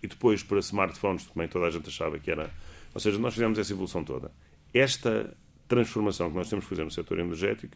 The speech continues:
eu atrevo-me a dizer, e é a minha opinião uma vez mais, que é provavelmente a mais radical a que nós nos observamos desde a Revolução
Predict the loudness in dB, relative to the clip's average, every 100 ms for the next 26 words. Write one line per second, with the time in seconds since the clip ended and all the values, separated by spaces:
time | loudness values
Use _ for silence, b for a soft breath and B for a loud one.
0 | 4 6 8 4 -2 0 4 2 2 0
1 | 0 2 2 2 0 0 -2 -4 -4 -4
2 | -4 -2 0 0 -4 b b b b 4
3 | 6 8 8 8 6 4 6 4 4 2
4 | 0 2 2 2 0 0 0 -2 -2 0
5 | 0 0 -2 -2 -4 -4 -4